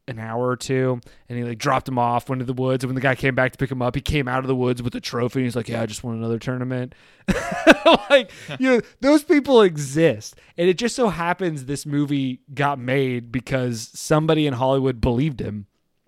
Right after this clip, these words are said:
I'm happy they believed him. This movie's great.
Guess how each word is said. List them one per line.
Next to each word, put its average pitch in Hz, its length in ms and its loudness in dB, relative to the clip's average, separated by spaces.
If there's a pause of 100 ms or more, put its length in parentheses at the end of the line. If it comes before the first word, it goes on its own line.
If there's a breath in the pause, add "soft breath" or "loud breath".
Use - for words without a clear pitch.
(920)
I'm 233 180 6
happy 233 420 6
they 226 120 8
believed 233 340 2
him. 156 120 6
This 160 160 0
movie's 196 300 4
great. 151 560 0